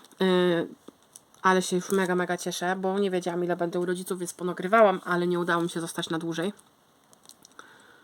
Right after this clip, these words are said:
No i co wam mogę powiedzieć? Oglądajcie.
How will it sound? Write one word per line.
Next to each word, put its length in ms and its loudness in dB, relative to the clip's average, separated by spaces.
No 220 -2
i 80 -8
co 160 -6
wam 140 -4
mogę 260 -4
powiedzieć? 680 -6
Oglądajcie. 640 0